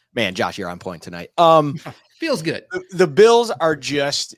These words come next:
Speaker 1: I mean, and the Chiefs as well, but the Chiefs, obviously, we discussed, and you've pointed out multiple times, they, they kind of are, they're just kind of staying in the area. They're almost behind the fence, just monitoring the situation. It doesn't seem like they're being, they want him, of course, and you,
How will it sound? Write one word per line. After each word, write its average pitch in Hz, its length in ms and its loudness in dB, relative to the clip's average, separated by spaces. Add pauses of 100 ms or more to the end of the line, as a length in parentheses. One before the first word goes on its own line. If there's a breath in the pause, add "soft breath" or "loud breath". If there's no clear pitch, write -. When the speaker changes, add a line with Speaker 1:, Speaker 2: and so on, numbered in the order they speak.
Speaker 1:
I 160 80 -4
mean, 170 160 -6
and 180 80 -8
the 175 60 -8
Chiefs 247 400 -8
as 110 160 -10
well, 127 260 -2
but 131 160 -8
the 120 60 -16
Chiefs, 113 340 -12
obviously, 110 320 -10
we 104 80 -12
discussed, 98 520 -10
and 98 220 -12
you've 95 220 -16
pointed 98 300 -10
out 95 120 -8
multiple 92 300 -14
times, 95 460 -14
they, 101 340 -8
they 95 180 -14
kind 104 280 -10
of 101 100 -10
are, 95 500 -8 (360)
they're 135 180 -4
just 139 320 -8
kind 160 240 -4
of 120 100 -4
staying 123 540 -6
in 117 100 -10
the 107 220 -6
area. 120 320 -4
They're 110 200 -6
almost 113 260 -8 (260)
behind 113 480 -10
the 117 60 -8
fence, 113 400 -8
just - 320 -10
monitoring 110 560 -8
the 104 80 -12
situation. 104 680 -8
It 101 80 -12
doesn't 101 240 -10
seem 110 180 -10
like 104 140 -10
they're 113 100 -12
being, 104 360 -12
they 123 100 -4
want 175 320 0
him, 104 240 -12
of 98 120 -20
course, 104 340 -8
and 117 100 -12
you, 127 220 -8